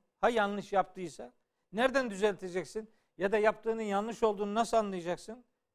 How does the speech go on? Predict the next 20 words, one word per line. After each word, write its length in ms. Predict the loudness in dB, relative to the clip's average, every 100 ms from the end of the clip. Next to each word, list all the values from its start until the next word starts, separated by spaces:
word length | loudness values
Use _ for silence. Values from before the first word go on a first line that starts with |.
| _
Bir 160 | -2 4
ölçün 340 | 4 2 0
olacak 500 | 4 4 2 -4 -2
da 200 | -2 -2 -6 0
o 180 | 6 6
ölçü 240 | 6 -2
Kur'an'dır 540 | 0 4 4 2 -2 -6
işte. 300 | -6 -16 -16 _ _ 2
Aç 220 | 2 2
Kur'an'ı, 420 | 0 4 4 2
korkma, 400 | 4 2 4 -4
sen 340 | -2 -2 0 4
de 60 |
anlarsın. 640 | 4 2 -6 -10 -12 -20 _ _ -20 _ _ 4
Allah'ın 360 | 4 6 2 0
kitabının 640 | 0 2 4 2 -8 -12 -2
anlaşılmaz 920 | -2 2 0 0 -4 2 2 2 -2
bir 40 | 0
tarafı 320 | 2 2 -2
yok. 160 | -6